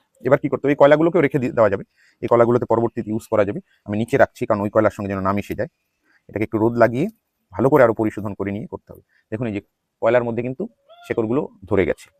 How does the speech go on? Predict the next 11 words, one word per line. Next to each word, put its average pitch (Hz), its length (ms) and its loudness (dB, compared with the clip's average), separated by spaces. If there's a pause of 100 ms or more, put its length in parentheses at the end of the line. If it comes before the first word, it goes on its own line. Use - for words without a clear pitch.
(120)
তো - 120 -20
এটা 120 120 -2
যতটা 120 460 4 (360)
সাবধানে 127 500 0
করা 123 220 6
যায়, 107 220 -2 (680)
সন্তর্পণে 135 400 0
করা 107 180 4
যায়, 143 140 -4
করতে 110 200 -2
হবে। - 180 -6